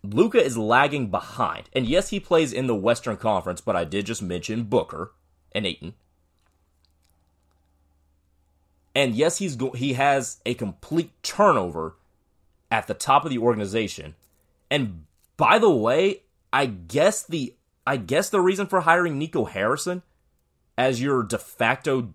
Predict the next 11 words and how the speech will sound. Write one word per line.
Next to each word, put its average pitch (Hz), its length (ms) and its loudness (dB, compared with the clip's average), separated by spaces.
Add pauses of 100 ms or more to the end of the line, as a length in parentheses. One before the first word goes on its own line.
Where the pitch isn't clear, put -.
(120)
co-G 117 680 -2
M 139 260 -2 (640)
with 131 320 -2
whatever 113 500 0
Bob 107 380 2
Voulgaris 113 580 0
is 127 100 -8
going 139 220 -4
to 143 60 -4
be 139 120 -4
doing, 156 360 -4